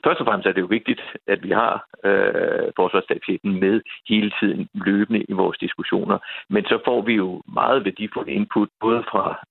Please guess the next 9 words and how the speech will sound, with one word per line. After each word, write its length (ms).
øh, 280
Forsvarets 460
Efterretningstjeneste 1000
og 280
fra 400
Forsvarsakademiet. 1120
Øh, 880
og 160
så 320